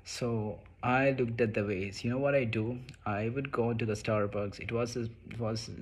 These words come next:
it was few days before my work permit got expired, okay? So I would go to Starbucks or any other coffee, coffee stalls, and I literally sit there and I write down what I can do.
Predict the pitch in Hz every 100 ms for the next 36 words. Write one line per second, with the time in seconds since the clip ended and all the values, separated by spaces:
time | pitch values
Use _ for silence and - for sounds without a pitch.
0 | - 101 107 123 120 - - 139 139 127
1 | 123 113 104 - 113 110 98 110 110 113
2 | 107 104 98 101 - 95 95 87 - -
3 | - - - - - - 110 107 123 123
4 | 127 127 - 117 110 107 107 - - 104
5 | 104 - 110 123 120 127 120 - - 110
6 | 110 113 113 - - 120 113 123 113 117
7 | 98 - 110 101 117 131 139 131 143 127
8 | - 113 110 104 107 110 107 113 110 123
9 | 123 107 104 107 131 127 131 110 104 101